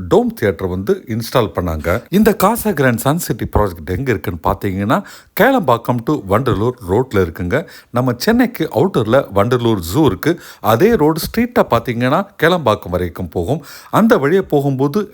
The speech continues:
வி ஐ டி அப்படின்ற ஒரு மிகப்பெரிய சென்னை கேம்பஸ் இருக்குங்க. அந்த வி ஐ டி யூனிவர்சிட்டிக்கு ஆப்போசிட்ல தான் இந்த காசா கிராண்ட் சன் சிட்டின்ற ஒரு பெரிய ஹவுசிங் ப்ராஜெக்ட் இருக்கு. அது உள்ளதான் இந்த சன் டான்ஸ் என சொல்லப்படும்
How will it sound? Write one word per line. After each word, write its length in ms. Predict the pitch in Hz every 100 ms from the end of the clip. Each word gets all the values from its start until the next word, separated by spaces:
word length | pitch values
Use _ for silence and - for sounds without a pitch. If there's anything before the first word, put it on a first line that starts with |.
| 110
வி 180 | 156 233
ஐ 160 | 156 117
டி 160 | 135
அப்படின்ற 440 | 117 110 117 113 98
ஒரு 180 | 98
மிகப்பெரிய 680 | 85 104 175 - 123 127 185 - - -
சென்னை 360 | - 175 202 -
கேம்பஸ் 400 | 101 92 98 -
இருக்குங்க. 460 | 92 95 101 165 - -
அந்த 280 | - 113 151
வி 220 | 98 156
ஐ 160 | 208 156
டி 120 | 131
யூனிவர்சிட்டிக்கு 840 | 131 117 123 110 - 98 107 131 -
ஆப்போசிட்ல 640 | 151 - - - 117 107
தான் 200 | 110 135 - - -
இந்த 460 | 131 170 143 151 - _ -
காசா 340 | 202 202 151
கிராண்ட் 300 | 110 117 120 127
சன் 320 | - 120 113
சிட்டின்ற 540 | 120 90 117 107 104 95
ஒரு 240 | 104 185 - - _
பெரிய 460 | 147 104 117 147 - - -
ஹவுசிங் 360 | 135 190 202 143 101
ப்ராஜெக்ட் 260 | 92 92
இருக்கு. 400 | - 90 123 131 -
அது 420 | 135 196 175 113
உள்ளதான் 300 | 117 127 147 - - -
இந்த 420 | 123 120 117 - -
சன் 420 | - - 190 202
டான்ஸ் 360 | 147 139 117 -
என 160 | 113 113
சொல்லப்படும் 640 | - 113 113 - 107